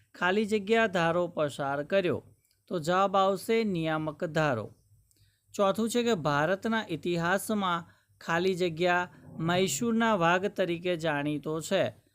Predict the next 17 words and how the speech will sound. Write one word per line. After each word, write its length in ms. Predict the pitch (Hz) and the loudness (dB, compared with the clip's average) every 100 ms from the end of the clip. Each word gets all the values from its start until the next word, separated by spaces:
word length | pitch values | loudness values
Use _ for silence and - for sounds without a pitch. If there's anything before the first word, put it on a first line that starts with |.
| _ - | _ -6
તો 120 | 185 | -6
જવાબ 360 | 160 208 208 208 | 0 2 4 4
આવે 340 | 202 196 208 | 4 4 0
છે 220 | - 220 | 0 -4
ટીપુ 580 | 214 175 151 - 160 - - | -4 -4 -6 -6 -8 -8 -4
સુલતાન. 500 | 196 170 147 127 107 - _ - - - - - _ - | 0 0 0 -6 -6 -12 _ -20 -20 -20 -20 -20 _ 0
પાંચમું 480 | 185 185 220 233 | 0 2 0 0
છે 200 | 226 226 | 2 0
કે 160 | 220 233 | 0 0
સર 540 | - 196 180 180 208 - - - - | 0 0 2 4 2 -2 -20 -10 -6
જ્હોન 460 | 131 190 208 226 | 2 4 6 4
સોરે 480 | 202 - 190 180 190 | 0 -2 0 2 0
અપનાવેલી 920 | - 160 - 170 160 160 208 175 120 - - | -2 -6 -6 -4 -2 2 0 0 -4 -10 -14
ખાલી 420 | 110 107 151 202 | -8 -4 -2 0
જગ્યાની 500 | 220 196 226 226 226 | 0 0 -2 0 0
નીતિને 520 | 196 156 175 165 165 | -2 -4 -4 -2 -4
કારણે 720 | 165 139 135 139 156 170 175 | -2 -2 0 0 0 -2 -4